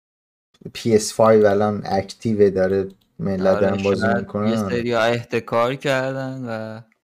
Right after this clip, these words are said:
Speaker 1: آره، اون اسکالپرها هستن هنوز، خیلی‌ها هنوز تو انبارا شاید خوابیده،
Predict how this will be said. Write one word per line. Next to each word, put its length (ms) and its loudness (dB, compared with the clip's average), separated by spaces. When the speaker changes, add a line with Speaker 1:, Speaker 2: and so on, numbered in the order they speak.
Speaker 1:
آره، 460 6
اون 160 -4
اسکالپرها 800 6
هستن 600 2
هنوز، 380 -2
خیلی‌ها 400 4
هنوز 320 -2
تو 100 -4
انبارا 540 2
شاید 300 2
خوابیده، 800 0